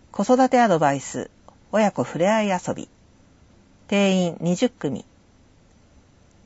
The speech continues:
共通事項、費用無料。申し込み方法、ホームページトップ、ウェブ予約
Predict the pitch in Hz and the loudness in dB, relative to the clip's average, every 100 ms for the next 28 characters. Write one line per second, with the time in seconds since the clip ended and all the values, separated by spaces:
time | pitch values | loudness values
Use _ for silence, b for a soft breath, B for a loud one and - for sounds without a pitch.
0 | _ - 269 269 254 240 214 208 143 123 | _ 6 6 6 4 4 2 0 0 0
1 | 92 - _ _ _ _ - 240 220 143 | -2 -8 _ _ _ _ -6 2 4 4
2 | 98 - - 143 151 147 139 - _ _ | 2 -12 -6 -2 2 2 0 -6 _ _
3 | _ _ _ - 226 262 - 226 220 214 | _ _ _ 0 2 2 0 0 0 0
4 | 202 175 143 131 - - b b b b | 0 0 0 -2 -2 -12 b b b b
5 | - 262 262 254 254 185 147 196 - _ | 4 6 6 6 4 4 -2 -4 -4 _
6 | 135 - _ _ 175 190 240 254 240 170 | -8 -8 _ _ -2 4 6 6 6 2
7 | - - | -2 -12